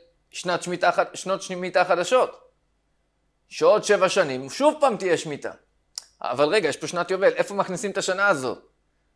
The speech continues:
מה, היא הרי גם כן כמו שנת שמיטה מצד אחד, אז אולי נאמר שהיא עדיין שייכת, היא תהיה, היה שנת ארבעים ותשע הייתה שמיטה, עכשיו שנת החמישים היא גם כן שמיטה. אגב, זה נכון, אבל מצד שני אולי נאמר, רגע,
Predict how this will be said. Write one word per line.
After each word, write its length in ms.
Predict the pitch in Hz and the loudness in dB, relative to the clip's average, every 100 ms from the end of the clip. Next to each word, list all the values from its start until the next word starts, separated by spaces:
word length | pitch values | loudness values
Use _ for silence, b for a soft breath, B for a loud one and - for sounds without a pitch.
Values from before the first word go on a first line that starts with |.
| _ - | _ -4
מה, 200 | 139 123 | -2 -2
היא 160 | 135 143 | 0 2
הרי 160 | 135 | 2
גם 220 | 147 247 | 2 0
כן 140 | 269 285 | -4 -12
כמו 180 | 226 202 | -8 -8
שנת 240 | - 165 | -6 -10
שמיטה 300 | - 165 165 | -10 -6 -6
מצד 300 | 147 139 147 | -6 -6 -6
אחד, 220 | 127 131 120 | -2 -2 -2
אז 120 | 117 | -2
אולי 140 | 143 | -4
נאמר 240 | 156 165 156 | -4 -4 0
שהיא 120 | 165 | 0
עדיין 260 | 156 160 | 0 -2
שייכת, 400 | 151 165 165 175 - b b b _ _ _ _ | 4 4 6 2 2 b b b _ _ _ _
היא 120 | 143 | -8
תהיה, 300 | 147 180 - 175 - | 2 6 6 6 2
היה 280 | 160 170 160 | 4 4 2
שנת 440 | - 170 170 180 - - | 0 -2 0 -2 -4 -6
ארבעים 260 | 139 160 156 | 0 0 2
ותשע 260 | 170 156 | 0 2
הייתה 180 | 143 151 | 2 0
שמיטה, 360 | 160 156 202 151 | -2 0 0 0
עכשיו 220 | - 170 | -2 -2
שנת 220 | 185 160 | -4 -4
החמישים 300 | 160 160 180 | -4 -6 -6
היא 80 | 160 | 0
גם 140 | 160 | 0
כן 160 | - 147 | 0 -6
שמיטה. 240 | 135 147 113 | -2 -2 -2
אגב, 240 | 135 120 | -2 -4
זה 120 | 113 | -4
נכון, 300 | 113 247 226 - _ b b - | -2 -2 -2 -6 _ b b -12
אבל 140 | 107 | -12
מצד 280 | 117 147 185 | -8 -4 -4
שני 160 | 190 208 | -4 -4
אולי 180 | 190 | -2
נאמר, 280 | 196 208 220 | -2 0 0
רגע, 280 | 196 226 | 0 0